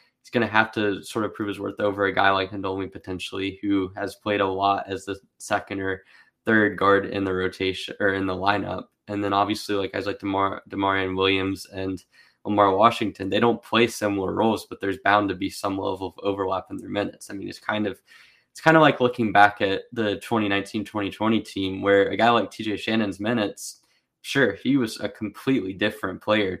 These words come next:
to Kyler Edwards, for example, or Chris Clark, but the way that they played, the way that the rotation played out,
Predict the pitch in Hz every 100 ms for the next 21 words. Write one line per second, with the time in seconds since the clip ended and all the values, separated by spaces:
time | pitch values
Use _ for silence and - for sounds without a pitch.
0 | - 95 90 _ - 104 98 92 95 98
1 | 92 92 - - 95 92 95 92 - 98
2 | 98 _ _ _ - 98 - 123 - -
3 | 113 104 - - 104 95 - 101 107 107
4 | 101 98 90 123 123 110 101 101 98 104
5 | 101 101 92 95 95 117 - 98 90 95
6 | 90 87 98 -